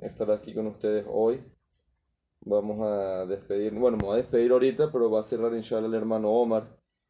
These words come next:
Gracias al director de la emisora, al, el ingeniero Rider Quintero,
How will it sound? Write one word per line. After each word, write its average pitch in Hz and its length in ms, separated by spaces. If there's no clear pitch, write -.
Gracias 107 420
al 107 80
director 107 340
de 110 80
la 110 100
emisora, 117 760
al, 107 240
el 101 260
ingeniero 104 440
Rider 110 320
Quintero, 117 560